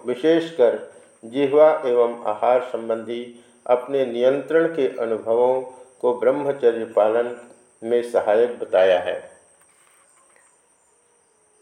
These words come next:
दूसरा, काम वासना पर विजय एवं ब्रह्मचर्य के महत्व के विषय में विश्व के धर्मों का दृष्टिकोण हमने देखा। अब संक्षेप में कामुकता के जैविक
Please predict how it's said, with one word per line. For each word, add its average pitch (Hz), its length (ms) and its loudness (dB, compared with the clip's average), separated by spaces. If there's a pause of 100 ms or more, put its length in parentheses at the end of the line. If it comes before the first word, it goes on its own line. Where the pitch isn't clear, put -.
(560)
दूसरा, 143 480 2
काम 156 480 2
वासना 160 420 4
पर 160 220 0
विजय 139 420 2
एवं 123 220 2
ब्रह्मचर्य 147 560 0
के 147 180 -6
महत्व 123 400 -4
के 151 200 -4
विषय 123 340 0
में 107 440 -6 (1040)
विश्व 170 460 0
के 165 260 -2
धर्मों 147 480 0
का 139 420 4 (260)
दृष्टिकोण 143 640 0
हमने 120 280 0
देखा। 107 720 -4 (400)
अब 151 200 2
संक्षेप 165 600 -2
में 120 380 -4 (180)
कामुकता 143 600 4
के 151 280 -4
जैविक 131 640 0